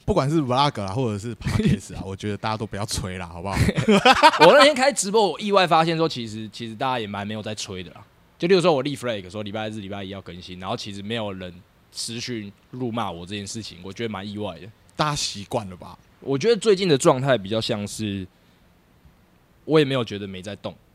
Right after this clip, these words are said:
Speaker 1: 嗯。
Speaker 2: 反而是累积的过程。呃，我可以把这件事情下个结论。
Speaker 1: 是。
Speaker 2: 因为做，不管是做网络影片还是做影片这件事情，
Speaker 1: 嗯。
Speaker 2: 有可能生态会改嘛。
Speaker 1: 嗯。
Speaker 2: 搞不好 YouTube 后来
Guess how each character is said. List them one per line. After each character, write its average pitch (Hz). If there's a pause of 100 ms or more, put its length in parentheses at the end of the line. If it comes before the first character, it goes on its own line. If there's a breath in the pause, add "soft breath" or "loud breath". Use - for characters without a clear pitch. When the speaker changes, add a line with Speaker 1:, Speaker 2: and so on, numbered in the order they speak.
Speaker 1:
嗯。 104
Speaker 2:
反 107
而 117
是 127 (300)
累 113
积 127
的 123
过 117
程。 - (140)
呃， 123
我 123
可 160
以 165
把 123
这 120
件 131
事 123
情 110
下 107
个 101
结 90
论。 92 (120)
Speaker 1:
是。 - (280)
Speaker 2:
因 151
为 143 (300)
做， 131
不 190
管 151
是 139
做 139
网 107
络 117
影 92
片 113
还 98
是 113
做 107
影 92
片 107
这 104
件 104
事 107
情， - (100)
Speaker 1:
嗯。 101
Speaker 2:
有 156
可 165
能 101
生 131
态 131
会 123
改 - (100)
嘛。 - (120)
Speaker 1:
嗯。 104
Speaker 2:
搞 98
不 120
好 131
YouTube 123
后 113
来 98